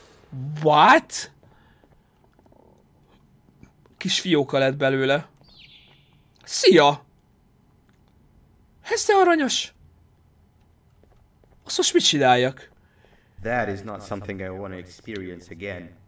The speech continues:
Speaker 1: Azt nem mondod.
Speaker 2: I'll look for the switch where I am and you look where you are. Let me see if I can open that exit for you.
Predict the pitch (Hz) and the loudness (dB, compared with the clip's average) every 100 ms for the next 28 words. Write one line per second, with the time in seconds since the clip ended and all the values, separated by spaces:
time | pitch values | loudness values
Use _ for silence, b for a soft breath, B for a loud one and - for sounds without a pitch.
0 | _ 208 180 - 165 123 127 123 - 104 | _ 2 2 2 -4 -4 -6 -10 -14 -12
1 | 117 120 120 104 98 113 - 101 95 98 | -12 -12 -12 -12 -12 -16 -14 -12 -10 -8
2 | 104 107 98 95 107 107 101 95 95 101 | -8 -10 -12 -12 -12 -14 -14 -14 -12 -12
3 | 98 92 78 78 - _ _ _ _ _ | -10 -12 -12 -16 -20 _ _ _ _ _
4 | _ _ _ _ _ _ _ 127 127 127 | _ _ _ _ _ _ _ -8 -8 -10
5 | 113 - 101 101 104 101 95 95 98 101 | -12 -12 -14 -14 -14 -10 -8 -8 -10 -14
6 | - 87 78 | -14 -16 -16